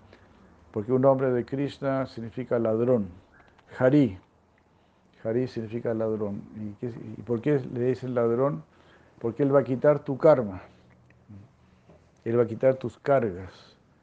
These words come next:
va a quitar tus obstáculos. Es un buen ladrón. Puede ser bondadoso ladrón, divino ladrón. Eh,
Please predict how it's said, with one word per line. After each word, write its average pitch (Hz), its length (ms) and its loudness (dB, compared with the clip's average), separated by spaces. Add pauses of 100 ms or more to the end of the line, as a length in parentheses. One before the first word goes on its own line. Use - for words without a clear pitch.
(160)
va 117 60 -4
a - 20 -4
quitar 110 320 0
tus 113 220 -12
obstáculos. - 960 -6 (920)
Es 110 200 -10
un 110 160 0
buen 131 220 2
ladrón. 117 480 -4 (400)
Puede 117 160 -8
ser 120 220 -2
bondadoso 117 760 -2
ladrón, 110 500 -6 (120)
divino 117 420 -4
ladrón. 110 580 -8 (2250)
Eh, 95 40 -14